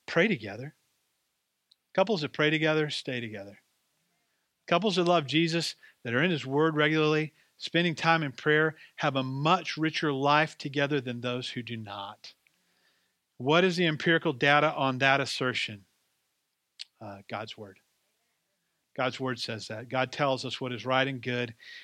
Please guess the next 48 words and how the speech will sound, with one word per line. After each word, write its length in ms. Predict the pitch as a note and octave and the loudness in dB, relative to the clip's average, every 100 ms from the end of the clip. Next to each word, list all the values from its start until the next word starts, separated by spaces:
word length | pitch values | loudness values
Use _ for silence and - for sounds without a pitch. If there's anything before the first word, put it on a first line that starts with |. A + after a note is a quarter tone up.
| - | -14
and 140 | A#2+ A#2 | -6 0
that 160 | C3+ | 0
which 120 | C#3+ C3 | 0 -4
is 120 | B2 | 2
right 200 | C3+ C3+ | 4 4
and 120 | C3+ | 2
good 200 | B2+ C3 | 0 0
in 120 | B2+ | -2
his 160 | B2+ B2+ | -4 -4
estimation 720 | C3 A#2 B2+ B2 B2 - B2 | -4 -4 -4 -4 -4 -6 -6
leads 400 | A#2 A#2 B2 - | -4 -4 -4 -8
to 220 | - D3 | -8 -8
our 320 | C3+ A#2 A#2+ A#2 | -4 -2 -2 -4
flourishing. 840 | - C3 B2 B2+ - A#2+ A#2 A2 _ - - - - | -8 -8 -6 -6 -6 -8 -10 -12 _ -20 -20 -18 -6
And 120 | A#2+ | -2
I 80 | B2+ | 2
know 180 | C3+ | 2
that 100 | C3+ | 2
my 160 | B2+ C#3+ | 0 2
heart 300 | B2+ D#3+ D3+ | 4 6 4
is 100 | A#2 | 2
buffeted 600 | A2+ C#3+ C#3 E3 E3+ F#3+ - - - C3+ | 0 0 2 0 0 -2 -8 -20 -10 -4
and 160 | B2 | 0
reinforced 800 | C3 D#3 C#3 - C#3+ D#3+ E3+ - | 4 4 2 -2 2 4 2 -2
in 140 | - C#3 | -4 -6
the 80 | |
Spirit 440 | A2 - D3+ E3 D#3+ | -6 0 2 2 0
when 160 | C3 | -4
Jen 280 | A2+ C#3 D3 | -4 -2 0
and 120 | D3 | 2
I 180 | C#3+ D3+ | 2 2
stop 440 | D3 - C3+ D3 C3+ | 0 0 2 0 -2
and 140 | A#2+ | -10
pray 240 | - C3+ | -6 -4
together 520 | C3 B2+ A#2+ A2+ A2+ G#2+ - - | -4 -8 -8 -8 -10 -12 -20 -14
about 260 | C#3 B2 A#2+ | -2 0 2
any 320 | C3 D#3 D#3+ - _ - | 2 2 0 -6 _ 0
given 260 | D3+ D3 C#3 | 2 2 0
thing 460 | - D3 D3 D3 C#3 - - | 0 2 2 0 -6 -16 -8
that's 180 | B2 | -6
come 260 | - D#3 C#3 | -2 0 2
up, 320 | C3+ C#3+ C#3+ | 4 4 2
or 140 | B2 A2+ | -4 -10
we, 120 | B2+ | -10
or 160 | B2 A#2+ | -8 -6
we 120 | A#2+ | -4
do 200 | A#2 C3+ | -2 0
that 300 | D3 D3 | 4 4